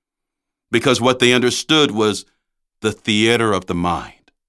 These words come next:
They understood how to project images into the minds of the listener over the telephone, which made them incredible cold callers.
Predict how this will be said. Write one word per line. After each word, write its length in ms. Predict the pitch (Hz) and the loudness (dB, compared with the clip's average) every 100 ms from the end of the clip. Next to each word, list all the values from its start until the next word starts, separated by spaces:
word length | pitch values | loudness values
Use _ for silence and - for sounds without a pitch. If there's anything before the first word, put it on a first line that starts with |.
| _ _ _ _ _ _ _ _ | _ _ _ _ _ _ _ _
They 80 | - | -2
understood 480 | 123 135 135 - 127 | 0 0 0 2 0
how 160 | 117 113 | 2 0
to 100 | 104 | -2
project 760 | - - 110 - 131 131 - - | -6 -6 -6 -4 -2 -2 -4 -2
images 760 | 120 120 110 - 82 71 69 | 2 2 0 -2 -8 -8 -10
into 300 | - 92 107 | -6 -6 -4
the 120 | 92 | -2
minds 600 | 90 98 113 110 101 92 | 0 2 2 2 -2 -2
of 120 | 92 - | -6 -4
the 100 | 90 | -2
listener 540 | 98 110 - 82 71 _ _ - | 0 -2 -4 -8 -10 _ _ -2
over 260 | 104 95 98 | 0 0 -2
the 100 | 92 | -4
telephone, 520 | 110 90 73 76 - _ _ _ _ _ _ _ _ _ _ _ | -2 -4 -4 -10 -14 _ _ _ _ _ _ _ _ _ _ _
which 280 | 95 98 92 | -4 -4 -2
made 300 | 101 110 110 | 0 0 0
them 200 | 104 95 | -2 -2
incredible 800 | 85 78 - - 139 92 76 78 | -6 -10 -8 -2 0 0 -4 -8
cold 260 | - 76 | -6 -8
callers. 460 | - 55 50 _ | -8 -14 -16 _